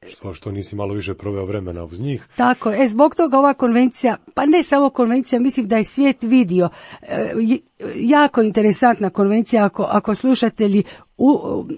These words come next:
Speaker 2: s-, nađu vremena, neka upišu u tražilicu Konvencija o nematerijalnoj kulturnoj baštini, pa će vidjeti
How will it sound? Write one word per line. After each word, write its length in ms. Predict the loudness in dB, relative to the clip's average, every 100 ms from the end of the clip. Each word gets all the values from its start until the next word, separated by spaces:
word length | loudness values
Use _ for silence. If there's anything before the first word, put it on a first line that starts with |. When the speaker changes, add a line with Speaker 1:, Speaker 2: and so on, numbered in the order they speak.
| -8
Speaker 2:
s-, 200 | -8 -8 0
nađu 320 | 2 4 2
vremena, 380 | 4 2 2 0
neka 360 | 0 2 0 0
upišu 520 | 0 2 2 0 2
u 280 | 2 4 2
tražilicu 760 | 2 4 4 2 0 0 -2 -2 -6
Konvencija 500 | -2 2 4 4 2
o 40 | 2
nematerijalnoj 640 | 2 0 0 2 2 2
kulturnoj 460 | 2 0 2 0 2
baštini, 480 | 0 0 2 0
pa 140 | 0 -2
će 160 | 0
vidjeti 480 | 0 2 2 -2 -8